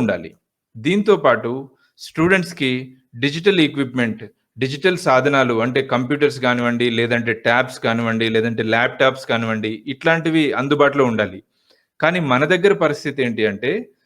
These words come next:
నేషనల్ శాంపుల్ సర్వే, జాతీయ నమూనా అధ్యయనం ప్రకారము, ఇది రెండు వేల పద్దెనిమిదికి సంబంధించింది. ఈ నేషనల్ శాంపుల్ సర్వే ప్రకారము దేశంలో కంప్యూటర్స్ ఉన్న కుటుంబాలు, కంప్యూటర్స్ ఉన్న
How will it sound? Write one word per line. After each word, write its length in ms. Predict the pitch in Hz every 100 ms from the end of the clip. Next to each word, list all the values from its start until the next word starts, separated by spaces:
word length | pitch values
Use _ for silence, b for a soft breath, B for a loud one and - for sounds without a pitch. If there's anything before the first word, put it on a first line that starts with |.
| _ 107
నేషనల్ 680 | 107 127 160 - 190 196 196
శాంపుల్ 560 | - 143 143 147 170 165
సర్వే, 320 | 131 120 117 95 85 _ _ _
జాతీయ 600 | 101 131 131 147 180 180 175
నమూనా 540 | 131 123 135 143 147 156 113
అధ్యయనం 480 | 113 113 139 135 123 98 - _
ప్రకారము, 480 | 117 113 107 107 143 233 _ -
ఇది 160 | 127 135 110 107 117
రెండు 240 | 117 131
వేల 160 | 147 143
పద్దెనిమిదికి 600 | 139 117 135 147 135 143 127
సంబంధించింది. 600 | 120 117 113 113 107 175 247 _ _ _ -
ఈ 60 | 131
నేషనల్ 520 | 127 147 147 196 202
శాంపుల్ 440 | - 143 147 165 156
సర్వే 300 | 131 131 139 139 - -
ప్రకారము 500 | 123 120 110 107 156 233 _ _ _
దేశంలో 600 | 110 143 175 202 190 185 143 107 - -
కంప్యూటర్స్ 540 | 135 139 185 180 160 151
ఉన్న 120 | 147 139 -
కుటుంబాలు, 480 | 127 143 139 135 123 110
కంప్యూటర్స్ 440 | 120 127 147 143 131
ఉన్న 120 | 127